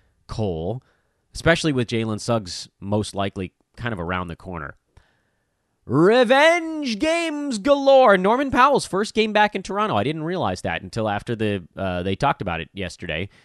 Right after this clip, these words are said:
He had twenty-two points in twenty-three minutes. He's been an efficiency monster off the bench lately. Probably deserves at least a look.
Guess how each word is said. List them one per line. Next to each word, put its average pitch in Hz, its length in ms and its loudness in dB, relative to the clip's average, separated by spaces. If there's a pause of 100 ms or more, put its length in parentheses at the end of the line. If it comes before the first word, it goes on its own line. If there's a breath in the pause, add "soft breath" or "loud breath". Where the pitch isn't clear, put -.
(200 soft breath)
He 151 60 -2
had 165 120 2
twenty-two 175 440 0
points 170 540 -4
in 226 300 -4
twenty-three 156 640 -6
minutes. 147 520 -4
He's 139 160 -10
been 139 220 0
an 120 160 -2
efficiency 131 680 -6
monster 120 680 -6
off 101 240 -6
the 101 80 -10
bench 92 320 -6
lately. 95 420 -4 (760 soft breath)
Probably 196 680 2
deserves 165 880 -2 (640)
at 139 140 -2
least 147 280 -2
a 135 60 0
look. 120 540 -2